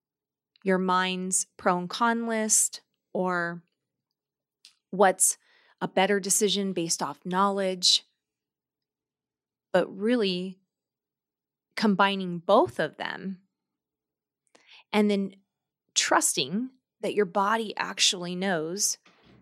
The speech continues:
This is recognizing that higher source within you, the God within you. Because another one of my beliefs is that our path is created,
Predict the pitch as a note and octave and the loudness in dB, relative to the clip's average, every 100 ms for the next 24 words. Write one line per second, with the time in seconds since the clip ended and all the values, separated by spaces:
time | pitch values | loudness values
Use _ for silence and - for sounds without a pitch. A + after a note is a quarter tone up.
0 | _ _ _ _ _ - A3+ - - - | _ _ _ _ _ 2 4 4 2 0
1 | G#3+ F#3+ F#3+ A3+ D4 G3 E3 D3 D#3 D3+ | 0 0 2 2 0 -4 -4 -4 -4 -8
2 | C#3+ F3 B3 A#3+ _ _ _ _ _ G3 | -8 -8 -8 -10 _ _ _ _ _ 4
3 | F#3 - _ _ - - G#3+ G3+ F#3+ - | 4 2 _ _ -16 0 2 2 4 4
4 | A#3 F3+ F#3 - G3 G#3 F3+ F#2 D#3+ _ | 6 2 0 -2 -2 -4 -4 -6 -14 _
5 | _ _ _ _ _ _ G3 F3+ F3+ E3+ | _ _ _ _ _ _ -6 2 2 2
6 | F3 E3 D#3 D#2 F#3 - _ _ _ _ | -6 -12 -12 -14 -16 -20 _ _ _ _
7 | _ G#3+ G3+ G#3 G#3 G#3+ G#3 G3 F#3 F3+ | _ 0 2 2 2 2 0 -2 -4 -6
8 | F3+ E3+ F3 E3+ F#3 B3+ - F#3+ E3+ E3+ | -6 -6 -6 -6 -4 -2 -2 -2 2 4
9 | D#3+ - - - _ _ F#3+ F3+ - G3 | 4 2 -4 -4 _ _ -8 -6 2 4
10 | F#3+ G3 - F3+ F3 E3+ E3+ - - _ | 4 0 -6 -4 -4 -4 0 0 -2 _
11 | _ _ _ _ _ _ _ - G#3 F3 | _ _ _ _ _ _ _ -2 2 2
12 | F#3 A3+ D4 D#4 | 2 4 4 2